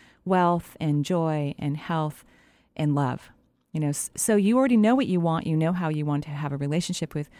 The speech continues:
your clients. You know how you, you want to affect the community or the world at large. So that's how I would maintain your focus.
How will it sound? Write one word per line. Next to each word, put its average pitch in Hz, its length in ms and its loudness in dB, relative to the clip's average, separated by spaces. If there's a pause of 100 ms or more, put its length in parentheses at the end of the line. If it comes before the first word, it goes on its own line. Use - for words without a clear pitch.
(260)
your 151 100 -2
clients. 220 600 0
You 170 80 0
know 151 100 -2
how 160 100 -4
you, 147 280 -4
you 156 120 -2
want 143 180 2
to 135 60 0
affect 143 280 -8
the 143 60 -10
community 185 520 -2
or 143 80 0
the 147 120 -2
world 147 280 0
at 147 160 -4
large. 170 380 -2 (260)
So - 140 -4
that's 226 160 0
how 233 180 -2
I 185 100 2
would 156 140 0
maintain 156 400 -2
your 147 100 -2
focus. - 600 -8